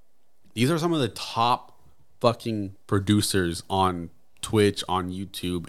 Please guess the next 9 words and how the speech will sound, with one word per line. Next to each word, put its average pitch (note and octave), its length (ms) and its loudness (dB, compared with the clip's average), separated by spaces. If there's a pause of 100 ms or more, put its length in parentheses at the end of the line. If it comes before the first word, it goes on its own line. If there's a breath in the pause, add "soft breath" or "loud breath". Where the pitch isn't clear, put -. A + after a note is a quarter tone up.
in A2 360 2
the G2 80 -4
cod F#2 440 -2
community, G2 520 -4 (500 soft breath)
and G#2+ 180 -2
they A2+ 120 4
would D3 180 -4
rather A2 540 -4
play F2+ 360 -4